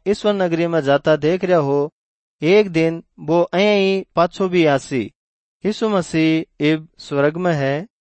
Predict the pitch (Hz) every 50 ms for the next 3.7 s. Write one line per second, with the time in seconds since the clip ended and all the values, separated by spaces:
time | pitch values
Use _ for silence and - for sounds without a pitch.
0 | _ _ _ _ _ _ _ 139 123 135 170 202 202 196 190 190 185 175 185 180
1 | 175 - 165 156 156 156 160 156 - _ _ _ _ - 135 117 127 123 131 165
2 | 196 185 175 165 160 160 160 156 165 160 147 147 147 143 143 147 - _ _ _
3 | _ _ - 127 120 135 131 - 156 156 160 160 160